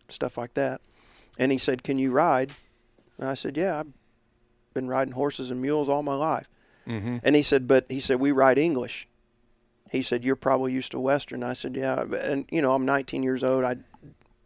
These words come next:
Speaker 1: I didn't know
Speaker 2: You
Speaker 1: what
Speaker 2: can do anything.
Speaker 1: I didn't know what, yeah. And I,
Speaker 2: <laughs>
Speaker 1: and I was getting into law enforcement. So, you know, there's that, you know, bravado. But I, I didn't know the difference.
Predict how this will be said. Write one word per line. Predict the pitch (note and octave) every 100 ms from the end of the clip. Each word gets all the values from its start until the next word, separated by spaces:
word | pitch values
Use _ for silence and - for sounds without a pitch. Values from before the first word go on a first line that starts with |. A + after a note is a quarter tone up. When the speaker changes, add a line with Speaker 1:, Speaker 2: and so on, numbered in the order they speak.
| _
Speaker 1:
I | C3+
didn't | C#3+ C#3
know |
Speaker 2:
You | C3+
Speaker 1:
what | G3+
Speaker 2:
can | B2
do | B2+ D3
anything. | G#3+ F#3+ A#2
Speaker 1:
I |
didn't | A3 G3
know | E3+
what, | -
yeah. | G#3+ D3+ C3
And | E3+
I, | F#3+
Speaker 2:
<laughs> | E3+ E3
Speaker 1:
and | D#3+ F3
I | E3+
was | D#3+ C3
getting | F3+ -
into | D#3 D#3
law | C3 D3
enforcement. | C#3+ C3 C#3 C3+ D3 -
So, | C3
you | C3+
know, | C3 A#2+ A#2+
there's | B2 B2+
that, | - A#2+ B2+ _ _ _
you | C#3 B2
know, | A#2
bravado. | B2 B2 A#2 B2 A#2+ A#2 A#2+ - - - -
But | - C3
I, | C#3+ C#3+ - - - _ _ _ _ _ _ -
I | C3+
didn't | C#3 C3
know | B2+ B2
the | B2
difference. | B2 B2+ B2+ B2